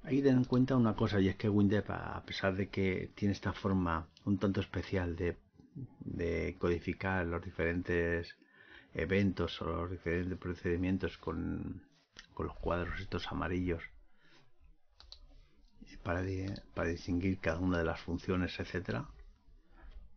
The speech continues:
que lo pone él automáticamente. En otros lenguajes de programación, pues básicamente nosotros lo escribíamos, teníamos un texto plano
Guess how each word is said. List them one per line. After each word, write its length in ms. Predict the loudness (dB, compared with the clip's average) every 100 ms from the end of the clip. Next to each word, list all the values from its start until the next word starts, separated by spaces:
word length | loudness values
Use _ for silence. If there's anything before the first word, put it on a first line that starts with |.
| -6
que 80 | -2
lo 160 | -2 0
pone 260 | 0 2
él 80 | 0
automáticamente. 1040 | 0 -2 -6 -4 -4 0 0 0 -2 -2
En 120 | -2 -2
otros 220 | -2 0
lenguajes 400 | 0 -2 -2 -2
de 80 | -2
programación, 580 | 0 0 -2 -2 -2
pues 180 | -2 -4
básicamente 600 | -4 -6 -4 -4 -4 -2
nosotros 460 | -2 -2 -6 -6 -4
lo 140 | -4
escribíamos, 640 | -4 -4 -2 -2 -2 -4 -4
teníamos 340 | -2 -2 -2
un 100 | -2
texto 320 | -2 -4 -4
plano 400 | 2 4 4 2